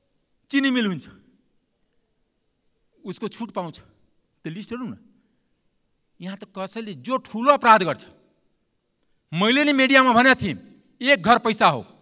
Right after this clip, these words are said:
भिडियो मैले हेरेको थिएँ। आज जुन पुलिसले मलाई दिएछ त्यसलाई केरकार भइरहेछ कि तिमी किन अमरेश सिंहलाई मिडियामा लगेर भन्थ्यौ?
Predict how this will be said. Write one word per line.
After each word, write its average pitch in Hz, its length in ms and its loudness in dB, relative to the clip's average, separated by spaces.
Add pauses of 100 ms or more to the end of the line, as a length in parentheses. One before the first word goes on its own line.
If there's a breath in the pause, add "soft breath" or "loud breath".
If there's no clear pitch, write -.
(300)
भिडियो 208 220 2
मैले 214 160 2
हेरेको 202 320 4
थिएँ। 123 120 -8 (1080)
आज 196 200 6
जुन 185 240 -8
पुलिसले 208 340 -10
मलाई 202 220 -2
दिएछ 202 220 -10
त्यसलाई 196 240 -8
केरकार 175 340 -8
भइरहेछ 147 340 -8
कि 156 140 -16
तिमी 170 220 -16
किन 220 160 -16
अमरेश 180 300 -10
सिंहलाई 175 320 -12
मिडियामा 147 320 -12
लगेर 123 220 -12
भन्थ्यौ? 92 280 -20